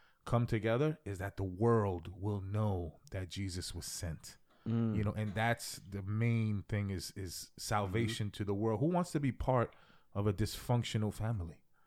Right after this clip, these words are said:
Speaker 1: No one. But when, that's why the world looks at Christianity and they see so many of us arguing and there's no unity at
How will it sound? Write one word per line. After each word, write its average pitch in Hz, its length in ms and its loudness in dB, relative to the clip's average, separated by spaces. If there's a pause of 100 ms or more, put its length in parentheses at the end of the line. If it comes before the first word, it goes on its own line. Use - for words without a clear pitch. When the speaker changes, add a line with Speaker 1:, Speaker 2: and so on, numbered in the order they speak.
(200)
Speaker 1:
No 127 160 2
one. 87 280 0
But 101 100 -2
when, 113 220 0
that's 139 220 0
why 143 120 4
the 120 100 4
world 123 280 4
looks 123 200 -2
at 107 100 -4
Christianity 110 680 -2
and 98 80 -4
they 95 80 -4
see - 160 -8
so 110 180 -2
many 110 240 -2
of 101 100 -4
us 95 200 -4 (500)
arguing 104 580 2
and 92 120 -4
there's 98 200 -4
no 127 360 4
unity 95 520 0
at 101 220 -4